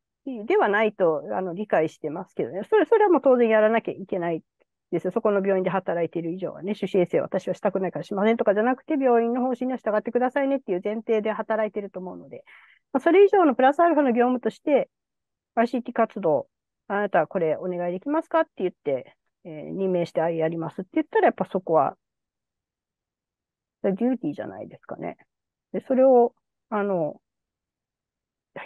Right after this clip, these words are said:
き受けた以上は、やっぱそこを、あの、遂行していただけるように、適切な立場の方が指導しないといけないんじゃないですか。まあ、最終的にはそういうのが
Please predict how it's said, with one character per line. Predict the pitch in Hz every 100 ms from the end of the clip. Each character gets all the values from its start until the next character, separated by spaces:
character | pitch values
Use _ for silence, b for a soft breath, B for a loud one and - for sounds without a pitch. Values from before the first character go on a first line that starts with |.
| -
き | 262
受 | 240 233
け |
た | 214
以 | 165
上 | 170 127 - _ _ _ _ _ _ _ _ _ _
は、 | 147
や | -
っ | - _
ぱ | 165 -
そ | 175
こ | 175 156
を、 | 147 _ b b _ -
あ | 160
の、 | 160 160 151 147 151 - 269 - -
遂 | 202
行 | 185 190
し | -
て | - 170 -
い | 190
た | 170
だ | 170
け | 165 175
る | 170
よ | 160
う | 143
に、 | 151 147 _ _ _ _ _ _ -
適 | 208
切 | - 196
な | 196 180
立 | 214 196
場 | 185
の | 143
方 | 151 151 -
が | 160
指 | 208 170
導 | 165
し | -
な | 175
い | 156
と | -
い |
け | 175
な | 170
い | 165
ん | 180 _ _ _
じ | -
ゃ |
な | 151
い | -
で |
す | -
か。 | -
ま | 226
あ、 |
最 | 320 320
終 |
的 | - 392
に | 294
は |
そ | 240
う | 294
い |
う |
の | 262
が | 165